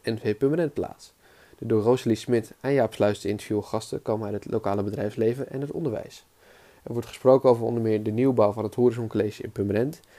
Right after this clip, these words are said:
en de Purmervelli Hackathon op negentien juni. De N V Purmerend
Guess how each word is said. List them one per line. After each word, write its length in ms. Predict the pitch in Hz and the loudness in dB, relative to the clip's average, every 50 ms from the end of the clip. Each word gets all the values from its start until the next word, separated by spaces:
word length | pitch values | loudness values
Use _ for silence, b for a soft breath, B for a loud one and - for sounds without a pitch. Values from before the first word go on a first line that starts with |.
| b b | b b
en 140 | b 127 139 | b 0 0
de 60 | 135 | 0
Purmervelli 460 | - 127 117 113 110 - 113 110 107 | 2 2 0 2 4 4 4 4 4
Hackathon 420 | 110 104 - - - - 113 113 - | 0 -2 -4 -4 -2 -2 -2 -2 -2
op 180 | - - - | -6 -12 -14
negentien 380 | 104 98 - 104 - - 120 123 | -10 -8 -8 -8 -6 -6 -6 -4
juni. 320 | 117 113 107 92 - - _ b b b b b b b b b b b | -4 -4 -4 -4 -8 -10 _ b b b b b b b b b b b
De 180 | b - - 135 | b -4 -2 -2
N 60 | 131 | 0
V 160 | - 127 117 | 2 0 0
Purmerend 500 | 117 117 107 107 104 113 123 135 139 - | 2 0 0 2 2 2 2 0 -2 -6